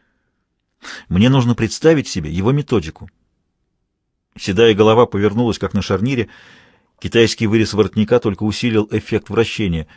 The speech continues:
"Его методику?" — повторил он. "Идите за мной". Я последовал за гуру в коридор, обшитый сосновыми досками.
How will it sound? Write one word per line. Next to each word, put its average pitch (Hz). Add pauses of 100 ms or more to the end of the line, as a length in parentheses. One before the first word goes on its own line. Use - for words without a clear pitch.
(580)
"Его 92
методику?" — 190
повторил 82
он. - (560)
"Идите 131
за 90
мной". 76 (840)
Я 98
последовал 107
за 98
гуру 123
в -
коридор, 104
обшитый 104
сосновыми 101
досками. 98